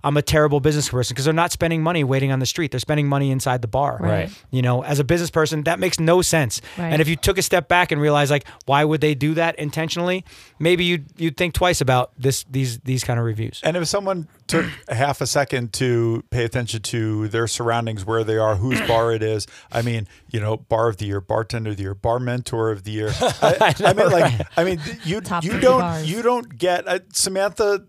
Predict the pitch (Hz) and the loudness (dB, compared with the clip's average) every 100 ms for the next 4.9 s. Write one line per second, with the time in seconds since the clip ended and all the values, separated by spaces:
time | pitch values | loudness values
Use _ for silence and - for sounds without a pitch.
0 | _ - - - 175 175 165 156 151 139 | _ -6 -4 0 -2 -2 -4 -2 -2 -2
1 | 165 156 - - 147 147 147 156 156 143 | -2 -2 -4 -8 -6 -4 -2 -2 -2 -4
2 | 127 120 143 143 143 139 175 151 156 127 | -4 -6 -4 -4 -4 -4 -2 -2 -2 -2
3 | - 180 196 202 - 180 165 135 139 147 | 0 0 0 -2 -2 0 0 0 -4 -2
4 | 139 165 - 135 113 - - - | 2 0 0 -4 -6 -10 -8 -8